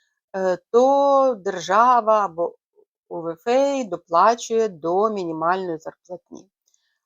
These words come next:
Але так як українці ще не мають постійного виду на проживання чи тимчасового від-, виду на проживання В Н Ж,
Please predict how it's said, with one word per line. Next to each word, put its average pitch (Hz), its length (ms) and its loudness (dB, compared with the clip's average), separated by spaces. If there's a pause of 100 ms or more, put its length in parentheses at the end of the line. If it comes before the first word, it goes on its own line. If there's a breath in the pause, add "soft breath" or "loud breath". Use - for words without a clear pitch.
Але 202 240 2
так 302 260 -2
як 240 160 -2
українці 254 600 -4
ще 240 240 -4
не 226 140 -2
мають 208 600 -2 (680)
постійного 196 680 -2
виду 170 360 0
на 160 140 -4
проживання 185 720 -2
чи - 140 -20
тимчасового 233 800 -4
від-, 214 300 -8
виду 202 300 -2
на 190 120 -8
проживання 180 640 -8
В 160 120 -12
Н 170 260 -10
Ж, 247 220 -4